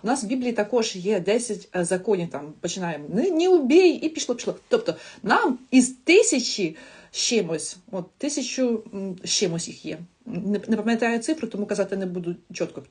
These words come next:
Пам'ятаю, що більше тисячі. І це все з'єднали до десяти. Що, типу, на-, уявіть, наскільки вважають нас, е, е, такими істотами не дуже далекими, що із тисячі нам оце все стулили до десяти, що, типу, якщо хоча б цих десять, десять ви будете розуміти,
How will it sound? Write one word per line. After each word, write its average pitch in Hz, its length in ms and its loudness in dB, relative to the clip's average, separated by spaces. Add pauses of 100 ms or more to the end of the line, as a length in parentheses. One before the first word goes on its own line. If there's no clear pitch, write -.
(120)
Пам'ятаю, 233 340 2
що 190 100 -4
більше 180 300 -4
тисячі. - 480 -6 (360)
І 185 60 -6
це 220 120 2
все 320 480 4 (100)
з'єднали 202 600 2
до 208 140 2
десяти. 220 500 0
Що, 180 120 -8
типу, 214 260 -4
на-, 220 100 4
уявіть, 262 420 2
наскільки 220 340 0
вважають 214 500 2
нас, 208 280 2 (680)
е, 202 60 0
е, 185 600 4 (480)
такими 226 300 4
істотами 220 720 2 (140)
не 214 100 4
дуже 226 220 2
далекими, 208 720 4 (340)
що 247 240 2
із 220 160 2
тисячі 294 600 6
нам 269 220 2
оце 240 180 2
все 320 400 4 (260)
стулили 277 420 6
до 220 120 2
десяти, 269 680 4
що, - 160 -6
типу, 240 240 -4
якщо 214 260 2
хоча 302 200 0
б - 80 -4
цих 226 220 -2
десять, 214 400 2
десять 185 400 2
ви 196 160 2
будете 208 340 0
розуміти, 196 720 2